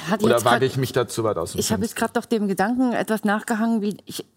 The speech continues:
Speaker 1: ich überlege immer, wie, wie ich damals angefangen habe, Journalismus zu studieren und, und wie ich Journalist geworden bin. Ne? Ich bin jemand, ich bin ger-, sehr viel als Reporter unterwegs und ich berichte das, was ich sehe,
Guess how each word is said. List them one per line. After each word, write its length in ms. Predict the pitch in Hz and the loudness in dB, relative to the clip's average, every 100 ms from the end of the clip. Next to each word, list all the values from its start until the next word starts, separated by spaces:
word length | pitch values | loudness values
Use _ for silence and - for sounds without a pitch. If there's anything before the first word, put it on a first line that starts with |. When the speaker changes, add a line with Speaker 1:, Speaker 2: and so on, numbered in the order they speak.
| _ | _
Speaker 1:
ich 220 | 196 - | -6 -4
überlege 340 | 208 220 247 | -2 -2 0
immer, 220 | 247 240 | 0 0
wie, 120 | 214 - | -2 -2
wie 140 | 208 | -4
ich 140 | - 247 | -4 -4
damals 300 | 262 254 - | 0 0 0
angefangen 420 | 214 240 233 226 | -2 -2 -2 -2
habe, 120 | 226 | -2
Journalismus 580 | - 208 196 214 233 202 | -2 0 0 -2 -4 -4
zu 100 | 196 | -6
studieren 440 | - 190 208 233 | -6 -4 -2 0
und, 220 | 240 208 - | 0 -2 -2
und 280 | 190 185 - | -6 -6 -10
wie 140 | 185 190 | -6 -2
ich 300 | 226 - - - - | -2 -4 -12 -20 -12
Journalist 420 | - 190 185 185 | -2 0 0 -2
geworden 340 | - 175 180 170 | -4 -4 -2 -2
bin. 160 | 175 | 0
Ne? 160 | 175 233 | 0 -2
Ich 120 | 220 | -2
bin 200 | - 233 | -2 0
jemand, 320 | 226 226 226 | 2 2 0
ich 160 | 202 - | -2 -4
bin 220 | 220 226 214 - - _ | -2 -2 -4 -12 -20 _
ger-, 240 | 208 220 185 | 0 0 0
sehr 160 | 226 | 0
viel 140 | 226 240 | 0 0
als 200 | 214 - | 0 -2
Reporter 400 | 196 247 247 269 | -2 -2 0 0
unterwegs 540 | 262 254 254 277 - | 0 0 -2 -4 -4
und 160 | 220 - | -4 -4
ich 140 | - | -4
berichte 340 | 214 220 - | -2 -4 -4
das, 380 | 180 196 254 - | -2 -2 -2 -6
was 140 | - 190 | -4 -4
ich 140 | 180 | -4
sehe, 380 | - 196 247 320 | 0 2 2 -2